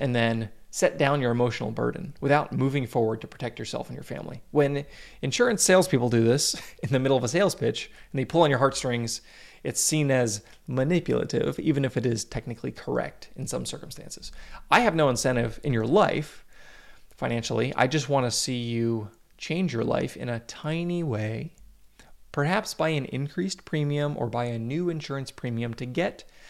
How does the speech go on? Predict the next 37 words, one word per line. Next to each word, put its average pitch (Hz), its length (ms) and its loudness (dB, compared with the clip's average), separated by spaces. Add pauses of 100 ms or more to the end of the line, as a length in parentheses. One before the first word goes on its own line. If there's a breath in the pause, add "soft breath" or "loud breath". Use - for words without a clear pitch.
(300 loud breath)
this 127 340 -2
robust 143 540 0
protection 123 460 -6
that 117 200 -8
could 185 340 -2
mean 127 520 -4 (360 soft breath)
everything 120 640 0
to - 160 -10
you 120 140 -6
later 131 340 -6
on. - 180 -10 (360 loud breath)
It's 143 140 -4
the 165 80 -2
coverage 208 320 2
that 156 160 2
you 127 120 -4
hope 196 320 2
you 180 60 4
never 151 200 4
have 143 120 2
to 143 80 -6
file 127 160 2
a 123 60 0
claim 123 280 -2
on, 117 220 0
but 117 200 -6 (420 soft breath)
if 175 340 0 (140)
you 123 140 -4
need 156 220 4
it, 156 160 0
you're 117 160 -6
so 127 320 -4
glad 120 320 -4
that - 120 -4
it's - 120 -12
there. 143 320 -8
And 147 300 0